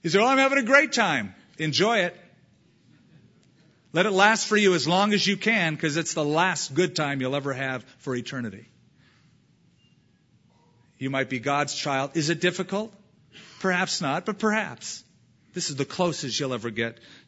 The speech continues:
to separation in hell. Now, chapter twenty-two of Ezekiel, the sins of Israel are enumerated, and I counted about seventeen different forms of their wickedness, um, in one form or another that are listed here.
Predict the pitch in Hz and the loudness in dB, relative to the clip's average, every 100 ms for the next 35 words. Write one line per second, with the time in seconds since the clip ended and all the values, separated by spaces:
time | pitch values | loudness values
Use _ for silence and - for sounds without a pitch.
0 | _ - 113 - 123 123 120 113 - 101 | _ -8 -4 -4 -4 -4 -2 -2 -4 -6
1 | 98 92 92 104 - _ _ _ _ - | -8 -10 -12 -14 -20 _ _ _ _ -20
2 | - - - - - 170 165 160 - 165 | -20 -20 -8 -4 2 2 2 -2 -2 -2
3 | 147 - 160 123 107 131 123 123 120 - | 0 0 0 0 -2 -2 -2 -4 -4 -8
4 | _ _ _ _ _ _ - - 131 - | _ _ _ _ _ _ -16 -6 -2 0
5 | 170 151 131 151 135 139 131 123 120 117 | 2 0 0 0 0 0 0 0 -2 0
6 | 143 202 165 123 117 135 120 110 - - | 0 2 2 0 0 -2 -4 -10 -12 -20
7 | - - _ _ _ _ 120 131 151 147 | -20 -20 _ _ _ _ -10 -6 -2 0
8 | 139 127 123 - - 185 185 175 180 175 | 0 -2 -2 -2 0 2 0 0 2 2
9 | 147 165 190 175 165 - - 185 147 123 | 4 4 4 2 -4 -4 2 4 4 4
10 | 135 165 143 110 135 135 127 180 185 131 | 2 0 -2 0 2 4 4 2 0 -2
11 | 120 123 - - _ - - _ - 107 | -2 -2 -6 -8 _ -20 -20 _ -8 -6
12 | 104 101 - - _ _ _ - 123 123 | -4 -8 -14 -20 _ _ _ -8 -4 0
13 | 143 151 139 - 160 143 127 123 127 120 | 2 0 -2 -4 0 2 2 2 0 0
14 | 117 139 123 113 110 110 131 131 117 110 | 2 2 0 -2 -2 -2 -2 -2 -4 -4
15 | 104 | -4